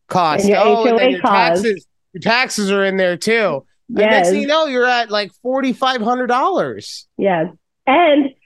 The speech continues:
Speaker 2: that's just your first year, right? You don't know what you might be paying the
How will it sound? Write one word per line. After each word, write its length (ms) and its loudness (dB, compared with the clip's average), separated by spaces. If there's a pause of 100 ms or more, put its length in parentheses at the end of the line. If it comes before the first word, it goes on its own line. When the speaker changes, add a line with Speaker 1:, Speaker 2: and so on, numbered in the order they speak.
(120)
Speaker 2:
that's 260 2
just 160 0
your 200 2
first 340 2
year, 380 2
right? 400 0
You 220 2
don't 240 4
know 160 4
what 240 2
you 120 4
might 260 2
be 180 0
paying 400 0
the 100 0